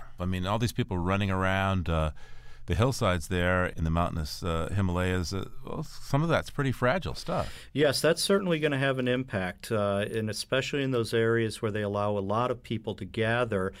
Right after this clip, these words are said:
Speaker 2: Uh, number one, you are going to have people chopping down the juniper for fuel wood because they have to cook their food and keep warm, so there's going to be an environmental impact there.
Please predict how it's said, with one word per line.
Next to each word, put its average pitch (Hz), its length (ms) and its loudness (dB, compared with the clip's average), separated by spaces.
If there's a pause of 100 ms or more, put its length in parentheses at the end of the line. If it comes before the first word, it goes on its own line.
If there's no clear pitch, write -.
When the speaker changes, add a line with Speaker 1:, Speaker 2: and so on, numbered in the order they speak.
(280)
Speaker 2:
Uh, 113 160 0
number 143 340 2
one, 123 540 2
you 123 320 2
are 120 120 4
going 127 420 -2
to 120 320 0
have 117 300 0
people 120 360 0
chopping 117 640 -2
down 113 380 2
the 101 80 -4
juniper 110 760 0
for 107 320 -2
fuel 139 480 0
wood 95 260 -2
because 107 280 -6
they 107 100 0
have 113 200 0
to 120 80 -8
cook 120 280 -6
their 107 120 -2
food 120 500 0
and 104 520 -4
keep - 280 -6
warm, 107 540 2
so 104 260 -2
there's 104 240 -4
going 123 220 -2
to 117 80 -2
be 110 180 -2
an 104 100 0
environmental 107 680 -2
impact 101 500 -6
there. 117 380 0